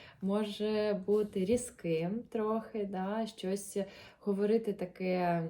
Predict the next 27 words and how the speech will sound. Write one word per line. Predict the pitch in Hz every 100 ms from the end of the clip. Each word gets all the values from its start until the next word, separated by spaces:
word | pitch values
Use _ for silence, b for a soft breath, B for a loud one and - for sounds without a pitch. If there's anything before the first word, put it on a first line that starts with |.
| 165
не | 208
дуже | 190 190 180 185 180 175 165 - -
приємне, | 208 202 175 175 180 185 175 175 -
да, | - 180 196 208 B B
е, | - 175 180 175
можливо, | 175 180 196 214 202 196 185 175
необдумане, | 196 220 180 180 170 165 165 170 170
да, | 190 214 226 -
і | 180 180
треба | 175 202 202 185 170 -
вміти, | 170 185 196 202 190 185 B B B
е, | 180 175 170
з | -
цим | 208
в-, | 208 - - 170
впоратися. | - 180 165 165 - - 170 -
Також | 240 269 269 -
може | 196 196
говорити | 185 185 190 202 202 180
про | 196 185
вас, | 156 156 - -
як | 226 226
про | 240
таку | 226 240 226 233
людину, | 220 202 220 214
яка | 180 170 180
може | 180 175 175 185